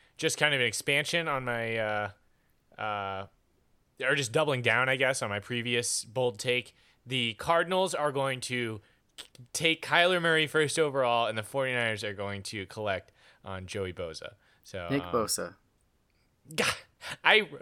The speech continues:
Speaker 1: I keep writing Joey is the problem. I'm
Speaker 2: <laughs>
Speaker 1: reading it off here. Nick Bosa. Um, if his brother wants to come join us, he's, he's, he's very welcome to. Uh, but Nick Bosa at number two to the Niners. I'm doubling down on it.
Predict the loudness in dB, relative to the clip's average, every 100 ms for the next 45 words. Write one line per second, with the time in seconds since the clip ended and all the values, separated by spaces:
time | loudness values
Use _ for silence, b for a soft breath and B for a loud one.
0 | 0 4 6 6 4 6 6 6 2 0
1 | 2 2 4 2 -2 0 2 2 2 0
2 | 0 0 0 0 -2 0 2 2 2 0
3 | b b b -4 2 2 2 0 2 2
4 | 0 -4 -6 -12 -20 _ -4 -2 0 2
5 | 2 2 4 4 4 2 2 0 0 -2
6 | 0 0 0 -2 -4 -6 -8 -8 -8 -6
7 | -8 -12 -10 -6 -2 0 0 -4 -10 -14
8 | -14 B B B -6 -6 -4 -4 0 0
9 | 2 2 4 2 0 2 0 0 -4 -4
10 | -4 -6 -8 -10 -10 -8 -8 -8 -10 -12
11 | -12 -2 -2 -2 -6 -6 -6 -10 -14